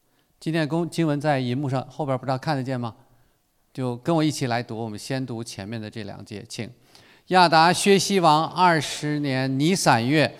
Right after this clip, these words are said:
在王面前摆酒，我拿起酒来奉给王。我素来在王面前没有愁容。王对我说：‘你既没有病，为什么面带愁容呢？’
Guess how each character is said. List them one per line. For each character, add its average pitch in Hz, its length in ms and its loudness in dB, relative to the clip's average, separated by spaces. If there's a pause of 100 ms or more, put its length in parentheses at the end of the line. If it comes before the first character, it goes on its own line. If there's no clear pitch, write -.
(300)
在 156 320 6
王 131 360 4
面 175 320 2
前 139 360 0
摆 135 260 2
酒， 127 260 0 (380)
我 151 220 8
拿 156 240 8
起 214 260 4
酒 135 280 4
来 123 220 4
奉 165 400 4
给 123 200 0
王。 107 300 -2 (360)
我 117 240 2
素 240 280 4
来 160 200 10
在 175 200 8
王 147 220 8
面 170 220 4
前 147 320 2
没 147 320 2
有 127 240 2
愁 123 260 -2
容。 120 260 -2 (400)
王 147 300 6
对 180 160 6
我 131 220 6
说 147 340 2 (340)
：‘你 175 200 4
既 247 240 6
没 208 220 6
有 165 180 8 (240)
病， 202 280 2 (160)
为 175 260 4
什 147 200 -2
么 147 240 4
面 139 340 0
带 135 280 2
愁 120 320 -4
容 127 240 -4
呢？’ 131 120 -4